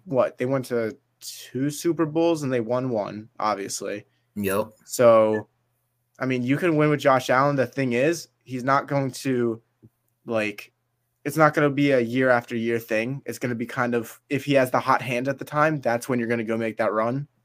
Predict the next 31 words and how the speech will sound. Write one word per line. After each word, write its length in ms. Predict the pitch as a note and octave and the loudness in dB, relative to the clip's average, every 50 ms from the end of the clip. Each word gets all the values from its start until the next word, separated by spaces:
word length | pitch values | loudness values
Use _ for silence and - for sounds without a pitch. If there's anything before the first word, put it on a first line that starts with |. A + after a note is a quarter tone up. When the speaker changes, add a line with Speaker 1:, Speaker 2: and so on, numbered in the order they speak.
| _ _ _ _ | _ _ _ _
Speaker 1:
So, 200 | - - - A#2 | -8 -2 0 2
Speaker 2:
Mm-hmm. 260 | G#2 G2+ A#2 G#2+ G#2+ A2 - _ _ _ _ _ _ _ _ _ - _ _ _ _ - | 2 2 2 0 -2 -4 -8 _ _ _ _ _ _ _ _ _ -20 _ _ _ _ -8
Speaker 1:
I 20 | A#2+ | -6
mean, 140 | B2 B2 | -2 0
that's 240 | C3 C3 C3 - - | 0 0 -2 -2 0
the 140 | - C3+ B2+ | 2 2 4
only 220 | B2+ C3 C3 B2 | 4 2 2 0
downside, 720 | A2+ A2 - A2+ A2+ A#2+ A#2+ - - C3+ C3+ D3 D3 C#3 - | 0 2 2 2 2 0 -2 0 2 4 4 4 2 0 0
but 260 | - G#2+ G2+ F#2 - - | -2 -2 -2 -2 -6 -10
I 120 | - A#2 B2+ | -8 -6 -6
don't 100 | C3+ C3+ | -4 -4
know. 260 | C3+ B2 A2 G2+ G#2 - - _ _ _ _ | -4 -4 -4 -6 -10 -14 -20 _ _ _ _
There's 100 | - - | -4 0
also 340 | B2 C#3+ E3 - C#3+ G2+ G2 - | 0 0 0 0 -4 -6 -8 -10
drama 340 | - - G#2+ G2+ G#2+ A#2 A#2 | -8 -6 -4 -4 -2 -2 -4
about 320 | A#2 A2+ A#2 A2+ G#2+ G2 | -2 0 0 -2 -2 -2
Diggs. 400 | - C3+ F3+ F#3+ D#3+ - - - _ _ _ _ _ _ _ _ _ _ _ _ _ _ _ | 0 0 0 0 0 -4 -16 -18 _ _ _ _ _ _ _ _ _ _ _ _ _ _ _
Speaker 2:
Diggs, 400 | - - G#2 A2 A#2 A2+ - - - | -6 -2 0 0 2 0 0 0 2
Speaker 1:
I 60 | B2 | 2
know 80 | B2 B2+ | 2 2
Speaker 2:
sideline 180 | C3 B2+ C3+ | 2 2 2
Speaker 1:
you 60 | - C#3+ | 2 2
saw 100 | C3 C#3 | 2 2
Speaker 2:
touchdown. 180 | - - A2 G#2+ G#2+ G#2+ | 4 4 2 2 0 -2
Speaker 1:
that, 100 | A#2 G#2 F#2 - _ _ _ _ _ | -2 -2 -4 -8 _ _ _ _ _
right? 280 | - G#2+ A2 B2 C3 - - | -4 -2 0 0 -2 -4 -6
Speaker 2:
Yeah. 400 | G#2 G#2+ G#2 G#2+ A2 A2+ A2 G#2+ - - _ - - | -2 2 4 4 4 2 0 -4 -12 -16 _ -16 -10
With 100 | - - | -2 2
his 100 | B2+ A#2+ | 2 2
Speaker 1:
Trayvon? 300 | B2 C3+ C#3+ D3+ D#3+ E3 | 4 6 4 4 4 2
Speaker 2:
brother. 440 | E3 A#2 A#2 A#2 A#2+ B2+ C3 B2+ | 0 -2 0 0 2 2 0 0